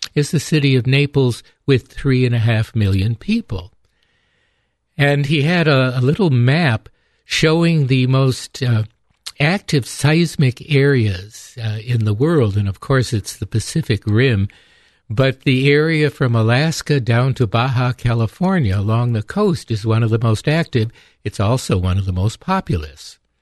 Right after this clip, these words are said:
And this kinda, uh, fascinated him when he said, "The people always seem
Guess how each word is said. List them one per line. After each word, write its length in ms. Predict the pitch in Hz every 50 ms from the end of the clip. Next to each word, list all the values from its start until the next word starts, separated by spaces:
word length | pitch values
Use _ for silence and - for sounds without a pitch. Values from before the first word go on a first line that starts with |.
| _ _ _ _ _ - - _ _ _ -
And 160 | 127 127 127
this 300 | 165 220 214 - - - - _ _ -
kinda, 560 | - 143 151 147 139 127 123 117 120 120 117
uh, 40 | 117
fascinated 760 | - - 202 214 226 214 - - 127 104 90 87 95 92 - -
him 200 | 117 92 92 101
when 140 | 101 107
he 60 | 113 113
said, 200 | - - 135 123
"The 80 | -
people 400 | - - 180 185 - - 165 151
always 320 | 156 151 160 165 165 151 -
seem 460 | - - 143 135 127 127 127 127